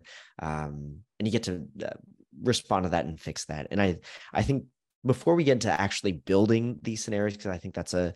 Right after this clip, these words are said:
that's a whole world in itself, can you talk a little bit about, um, fe-, what's the role of feedback in the, in these situations?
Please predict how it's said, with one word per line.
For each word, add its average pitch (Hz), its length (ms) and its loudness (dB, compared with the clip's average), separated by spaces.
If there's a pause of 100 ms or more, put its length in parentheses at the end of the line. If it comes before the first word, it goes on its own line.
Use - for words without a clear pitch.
(300)
that's 104 140 0
a 107 60 2
whole 110 320 6
world 92 260 4
in 87 80 0
itself, 82 420 -2
can - 120 -8
you 190 60 -4
talk 220 200 -2
a 214 40 -6
little 185 180 0
bit 139 80 2
about, 101 360 0 (380)
um, 76 480 -2 (800)
fe-, - 100 0
what's 139 240 2
the 170 60 2
role 139 180 6
of 120 100 6
feedback 78 440 0
in 78 80 -6
the, 80 180 -4
in 85 140 -2
these 80 400 -4
situations? - 960 -6